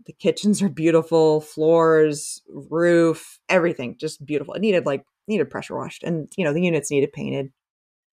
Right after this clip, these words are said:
or whatever. So it, like, needed almost, the yard's terrible. I'm all into yards now. The yard was terrible. And <laughs> so my dad was like, "This is nice." Like, his eyes lit up like I've never, like, he's like, "This is nice." I was like,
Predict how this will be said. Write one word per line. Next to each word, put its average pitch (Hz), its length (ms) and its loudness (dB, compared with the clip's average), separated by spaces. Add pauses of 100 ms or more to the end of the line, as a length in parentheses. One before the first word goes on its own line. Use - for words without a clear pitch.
(420)
or 165 100 -12
whatever. 156 380 -2
So 180 180 -4
it, 185 80 0
like, 190 180 0
needed 208 400 0
almost, 180 240 -4
the 170 200 -8
yard's 190 320 0
terrible. 143 540 -8
I'm 190 120 -2
all 185 160 -4
into 151 160 -6
yards 135 380 -8
now. 143 180 -16
The 147 60 -16
yard 151 200 -12
was 147 120 -16
terrible. 135 300 -18 (500)
And 214 300 -2
<laughs> 277 540 -2
so 226 420 -2 (420)
my 220 140 -2
dad 202 280 -2
was 208 140 -2
like, 175 180 -6 (680)
"This 214 260 2
is 156 160 -12
nice." - 560 -18 (240)
Like, 180 120 -4
his - 240 0
eyes 190 300 0
lit 220 120 2
up 185 140 0
like 190 140 -2
I've 160 140 -4
never, 165 240 -10
like, - 180 -20
he's 190 160 -8
like, 175 180 -10
"This 196 220 -4
is 151 160 -10
nice." - 220 -14
I - 20 -20
was 190 80 -18
like, - 140 -18